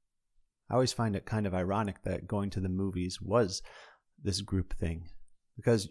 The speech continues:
you're not talking to the people you're going with. You're not even able to see the reaction that they're having. But then I realized just how much of a social experience seeing a movie in the theaters really is. You sort of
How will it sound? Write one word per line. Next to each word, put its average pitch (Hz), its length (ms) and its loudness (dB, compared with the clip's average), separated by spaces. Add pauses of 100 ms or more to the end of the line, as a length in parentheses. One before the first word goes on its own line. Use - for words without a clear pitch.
you're 113 140 0
not 156 180 2
talking 135 300 4
to - 80 0
the 90 80 2
people 95 340 0
you're 95 120 -4
going 85 260 -4
with. 104 140 -4 (680)
You're 120 80 2
not 120 160 6
even 107 240 4
able 107 220 6
to 98 80 0
see 117 240 2
the 101 100 4
reaction 104 540 4
that 92 140 -6
they're 85 100 -4
having. 101 420 0 (960)
But 123 100 -20
then 147 120 4
I 156 80 6
realized 113 420 6
just - 160 2
how 107 140 2
much 110 220 0
of 95 60 -4
a 98 60 0
social 127 440 2
experience 95 640 -4
seeing 110 240 0
a 101 60 2
movie 104 320 4
in 95 80 2
the 90 80 2
theaters 92 500 2
really 101 280 4
is. 107 340 4 (720)
You 117 80 -6
sort 123 240 4
of - 180 2